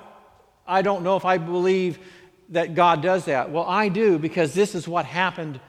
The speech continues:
to me. Your personal testimony is powerful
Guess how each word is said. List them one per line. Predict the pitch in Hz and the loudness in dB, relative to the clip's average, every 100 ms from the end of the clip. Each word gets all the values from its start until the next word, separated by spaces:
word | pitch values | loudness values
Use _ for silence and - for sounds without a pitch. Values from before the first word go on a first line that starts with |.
| - | -20
to | - 156 | -10 -6
me. | 170 143 110 - - - | -4 -6 -8 -18 -20 -6
Your | 160 233 | 2 2
personal | 220 - 226 196 190 175 151 | 2 -4 -6 -4 -8 -10 -6
testimony | 220 208 - 170 165 160 160 | -4 -4 -4 -6 -6 -6 -8
is | 156 147 - | -12 -14 -14
powerful | - - 277 285 226 135 - - | -10 -4 2 2 2 -6 -16 -20